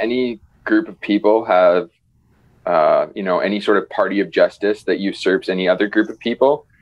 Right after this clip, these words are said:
that will always lead to, um, abuse of power.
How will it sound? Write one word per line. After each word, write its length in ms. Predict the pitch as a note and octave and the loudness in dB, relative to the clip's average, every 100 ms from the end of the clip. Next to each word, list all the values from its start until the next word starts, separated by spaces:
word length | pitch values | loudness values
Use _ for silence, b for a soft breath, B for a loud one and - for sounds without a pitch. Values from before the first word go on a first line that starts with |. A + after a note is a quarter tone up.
| _ _ _ - | _ _ _ -2
that 200 | A2+ B2 | 0 2
will 240 | A2+ - | 0 0
always 500 | - A2+ A#2 A2 G2 | 2 4 4 2 0
lead 400 | F2+ F2+ F#2+ G2+ | -6 -8 -6 -6
to, 440 | - F#2+ F2+ F2+ F#2+ _ _ _ _ | -6 -2 0 0 -4 _ _ _ _
um, 380 | - F2 E2+ D#2+ | -2 0 0 -2
abuse 380 | F#2 F2 F#2+ - | -6 -4 -6 -6
of 80 | - | -4
power. 420 | E2+ D#2+ D#2+ - | 0 2 2 -2